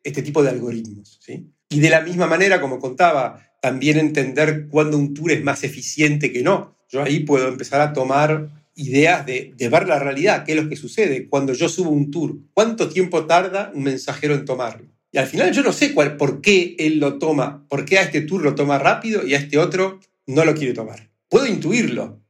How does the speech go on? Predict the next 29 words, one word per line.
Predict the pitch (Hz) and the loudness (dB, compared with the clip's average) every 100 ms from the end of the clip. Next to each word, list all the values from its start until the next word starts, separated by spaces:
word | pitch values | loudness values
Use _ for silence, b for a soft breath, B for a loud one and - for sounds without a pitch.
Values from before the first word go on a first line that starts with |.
| _ _ | _ _
pero | 151 135 | 2 4
bueno, | 165 131 - | 2 0 -4
cuando | 123 | -8
empiezo | 120 131 214 | -6 -6 0
a | |
tener | 180 175 | 2 2
gran | 170 185 | 4 2
cantidad | 196 175 143 160 | 2 -4 0 2
de | 151 | 4
datos | 156 147 147 113 - | 2 0 -4 -16 -14
y | 147 | -4
puedo | 151 156 | 2 2
armar | 151 160 | 2 -2
un | 151 | -4
sistema | - 143 - 185 175 113 107 _ _ | -6 -12 2 4 4 -2 -10 _ _
con | 139 | -6
inteligencia | 131 135 175 165 | -2 0 0 0
artificial | 151 147 151 156 147 107 - | 0 -2 -4 0 0 0 -8
que | 135 | -4
lo | 127 127 | -2 -2
que | 127 | 0
me | 131 | 0
permite | - 143 151 202 143 | 0 2 2 2 0
es | 143 - | 0 -4
hacer | 143 - 156 | -4 0 0
este | 156 | 0
tipo | 147 147 | -2 2
de | 139 | 2
análisis, | 143 180 214 147 156 214 - | 2 2 0 -2 -10 -14 -16